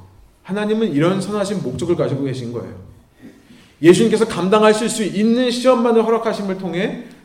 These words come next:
그의 자녀됨, 아들됨을 증명해 주시는 것입니다. 그리고 지난 시간 우리가 첫 시험,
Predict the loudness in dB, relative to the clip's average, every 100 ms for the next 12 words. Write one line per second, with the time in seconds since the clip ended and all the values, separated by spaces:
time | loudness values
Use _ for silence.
0 | _ -4 0 0 -2 -6 0 2 2 -4
1 | -8 -4 0 2 0 0 -4 -6 -14 -16
2 | -6 -2 2 2 2 0 -6 -8 -6 -8
3 | -10 -12 -16 -20 -20 _ _ _ _ _
4 | 2 2 6 6 6 4 4 4 4 2
5 | 0 -4 -10 -18 -20 -18 -6 -2 -2 -2
6 | -2 -2